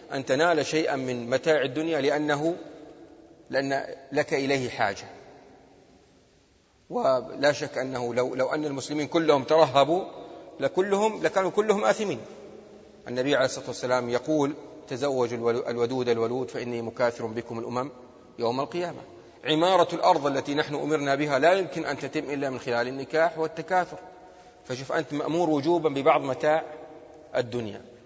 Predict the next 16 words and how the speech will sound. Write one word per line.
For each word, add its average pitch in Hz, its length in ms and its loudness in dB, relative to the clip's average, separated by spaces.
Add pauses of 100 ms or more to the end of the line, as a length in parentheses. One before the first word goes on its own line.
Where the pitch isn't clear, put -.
(600)
أيضا 190 300 4
الإعداد 165 720 2
للجهاد 135 600 -2
والقوة، 120 440 -2 (840)
هذا 113 200 -4
واجب 139 340 2
ولا 139 120 -2
ليس 135 200 -4
بواجب؟ 123 360 -6 (1200)
كيف 165 200 0
يمكن 151 400 -4
نعد 120 260 -6 (840)
للجهاد 127 540 -2
والقوة 135 440 -2
بغير 123 340 2
المال، 123 460 0